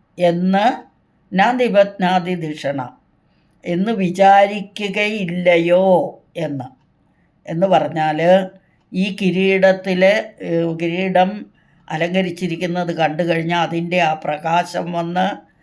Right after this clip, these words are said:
തട്ടിയിട്ട് അത്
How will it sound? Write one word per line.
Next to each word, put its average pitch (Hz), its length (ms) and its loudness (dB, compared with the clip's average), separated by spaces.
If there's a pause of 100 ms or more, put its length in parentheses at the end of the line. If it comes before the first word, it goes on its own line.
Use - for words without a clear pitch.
(360)
തട്ടിയിട്ട് 180 920 2 (420)
അത് 175 520 4